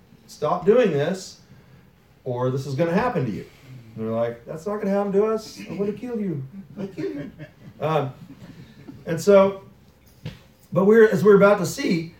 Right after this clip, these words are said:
<clears throat> uh, there are many prophecies that were and are a blessing,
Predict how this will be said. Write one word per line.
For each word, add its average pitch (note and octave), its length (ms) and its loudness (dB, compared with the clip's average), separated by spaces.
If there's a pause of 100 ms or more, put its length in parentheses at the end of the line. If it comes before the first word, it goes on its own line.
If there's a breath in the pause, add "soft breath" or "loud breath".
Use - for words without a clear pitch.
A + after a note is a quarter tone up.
(140)
<clears throat> - 220 -20
uh, E3 1120 2
there G3 240 4
are E3 220 2
many G#3+ 380 -2
prophecies A2+ 920 -6 (360)
that C3 480 -4 (680)
were C3+ 420 2
and A#2 240 -8
are B2 360 -2
a A2+ 80 -6
blessing, B2 520 -8